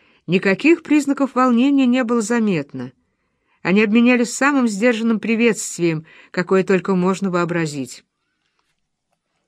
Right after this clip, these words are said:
Мур занял свободное место рядом с ней, напротив Шерли. Такое близкое соседство лишало его возможности наблюдать за кузиной —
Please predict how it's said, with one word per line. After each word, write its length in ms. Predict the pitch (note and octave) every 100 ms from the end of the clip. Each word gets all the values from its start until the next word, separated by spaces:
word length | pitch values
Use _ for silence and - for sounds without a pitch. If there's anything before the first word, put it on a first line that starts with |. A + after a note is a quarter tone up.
| _ _ _ -
Мур 360 | G3+ G#3+ G3 F3
занял 360 | E3 F#3 E3+
свободное 560 | D#3+ F3 D3+ D#3 D3+ D#3+
место 520 | D#3 C#3+ - C#3 E3
рядом 340 | D3+ D3 B2 A#2+
с 120 | -
ней, 320 | E3 C4 C#4+ _ _ _
напротив 500 | - D#3+ - A#3 A#3
Шерли. 520 | - D#3 A#2+ A2+ C3+ - _ _ _ _ _ _ _ -
Такое 320 | C#3+ G3 F#3+
близкое 460 | D#3 A3 - G#3
соседство 580 | F#3 F#3+ F3+ A#3+ C#4 B3+
лишало 420 | A#3 G#3+ A3 C4
его 160 | B3+ A#3+
возможности 640 | G#3+ F#3+ G3+ C4 B3 -
наблюдать 440 | A3+ G3 G3 A3 G#3
за 100 | A3
кузиной — 580 | C4 A#3 F3+ C#3+ C3+